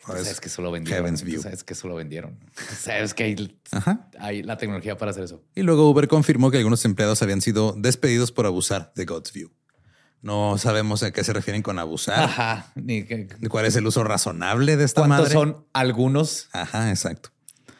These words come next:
Speaker 1: Ahora, para evitar que los empleados espiaran a celebridades, porque se llegó a pasar de que, "Ah, estamos aquí en"
Speaker 2: Por el usuario.
Speaker 1: Ajá, por el, y el usuario, "Ah, mira, pinche Rihanna agarró
Speaker 2: Yo,
Speaker 1: un Uber".
Speaker 2: yo me he preguntado eso, ¿cómo le hace la celebridad? Por
Speaker 1: Ujú.
Speaker 2: ejemplo, Brad Pitt, que pida un
Speaker 1: Ujú.
Speaker 2: Uber Eats,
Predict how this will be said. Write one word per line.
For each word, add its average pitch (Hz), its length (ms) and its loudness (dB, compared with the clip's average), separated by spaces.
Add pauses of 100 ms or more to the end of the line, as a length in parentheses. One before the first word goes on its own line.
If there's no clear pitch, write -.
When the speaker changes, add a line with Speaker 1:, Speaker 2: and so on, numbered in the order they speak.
(420)
Speaker 1:
Ahora, 131 180 2
para 127 140 6
evitar 165 640 4
que - 80 2
los 123 160 4
empleados 120 400 2
espiaran 123 420 2
a 123 60 2
celebridades, 107 680 -2
porque 90 420 -4
se 98 160 -6
llegó 90 180 -2
a 92 100 -6
pasar 107 280 0
de 98 140 -2
que, 92 160 -4
"Ah, 151 240 0
estamos 135 260 -2
aquí 123 220 -4
en" 110 380 -4
Speaker 2:
Por 127 120 0
el 117 100 2
usuario. 147 360 0
Speaker 1:
Ajá, 95 220 -2
por 107 100 -4
el, 92 400 -6
y 87 60 -6
el 90 100 -4
usuario, 117 400 -2
"Ah, 135 140 -2
mira, 139 180 -2
pinche 113 220 -8
Rihanna 120 300 -2
agarró 123 160 0
Speaker 2:
Yo, - 60 2
Speaker 1:
un 127 60 0
Uber". 117 320 -2
Speaker 2:
yo 156 120 -2
me 170 60 2
he 180 40 -2
preguntado 180 420 2
eso, 185 180 0
¿cómo 175 180 0
le 170 60 2
hace 175 100 0
la 185 100 2
celebridad? 139 320 2
Por - 20 2
Speaker 1:
Ujú. 120 80 2
Speaker 2:
ejemplo, 147 140 2
Brad 160 240 0
Pitt, 170 260 -2
que 135 100 -4
pida 131 240 0
un 98 60 0
Speaker 1:
Ujú. 139 80 4
Speaker 2:
Uber 143 140 2
Eats, - 340 -6